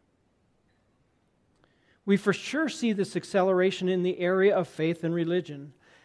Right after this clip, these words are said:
A Pew Research Center ten years ago, they gave a report saying that roughly twenty percent of Americans,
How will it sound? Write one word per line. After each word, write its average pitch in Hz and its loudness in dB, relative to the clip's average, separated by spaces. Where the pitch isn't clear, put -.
A 175 4
Pew 277 -2
Research 226 0
Center 165 -6
ten 226 -4
years 240 0
ago, 151 0
they 180 4
gave 226 6
a 247 4
report 214 0
saying 170 -2
that 160 0
roughly 185 0
twenty 233 -2
percent 202 -4
of 175 -4
Americans, 170 -2